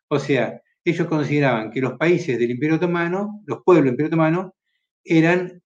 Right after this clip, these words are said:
eh, pers-, pueblos que no se podían gobernar a sí mismos, eran incivilizados. Por lo tanto, tenían que ser ci-, gobernados por una potencia civilizada. ¿Cuáles? Inglaterra y Francia, obvio. Y entonces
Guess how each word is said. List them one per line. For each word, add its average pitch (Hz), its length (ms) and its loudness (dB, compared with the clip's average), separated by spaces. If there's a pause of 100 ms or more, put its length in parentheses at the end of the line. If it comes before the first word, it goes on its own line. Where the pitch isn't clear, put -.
(120)
eh, 117 500 0 (480)
pers-, 147 280 -6 (320)
pueblos 175 320 6
que 170 100 -2
no 165 120 2
se 160 100 -2
podían 139 240 2
gobernar 127 260 0
a 120 40 -4
sí - 120 -10
mismos, - 540 -16 (400)
eran 156 240 0
incivilizados. 117 880 -2
Por 170 100 0
lo 180 100 4
tanto, 196 300 0
tenían 165 220 0
que 139 60 -8
ser 165 180 -2
ci-, 160 260 -12 (500)
gobernados 175 760 4
por 156 100 0
una 156 180 0
potencia 147 440 -2
civilizada. 113 720 -6
¿Cuáles? 165 400 2 (140)
Inglaterra 127 440 -2
y 117 40 0
Francia, 113 380 -6 (100)
obvio. 104 340 -4 (1040)
Y 202 80 0
entonces 208 640 2